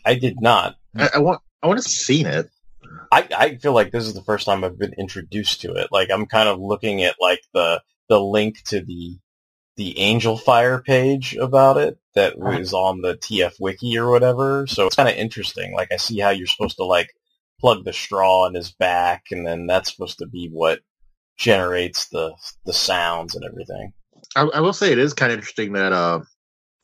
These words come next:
Speaker 2: a lot of the stuff we, we're talking about tonight is probably from a bygone era, and, like, you know, like, it's old. Um, and even though this,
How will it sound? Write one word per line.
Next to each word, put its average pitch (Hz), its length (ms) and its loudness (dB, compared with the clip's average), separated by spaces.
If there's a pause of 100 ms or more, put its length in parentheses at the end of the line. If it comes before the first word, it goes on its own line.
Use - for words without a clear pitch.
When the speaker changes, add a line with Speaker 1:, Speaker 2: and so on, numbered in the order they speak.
Speaker 2:
a 120 40 -4
lot 127 140 4
of 123 60 0
the 120 60 -2
stuff 113 280 -2
we, 104 220 2
we're 98 180 -2
talking 113 280 0
about 104 180 -2
tonight 92 340 0 (800)
is 117 140 0
probably 123 280 2
from 117 220 -2
a 107 40 0
bygone 107 480 2
era, 101 420 0
and, 92 220 -4
like, 90 240 -6
you 101 60 -6
know, 90 240 -2
like, 87 460 0
it's 147 200 0
old. 120 640 2 (540)
Um, 110 480 0
and 127 100 0
even 147 180 2
though 127 100 2
this, - 520 -4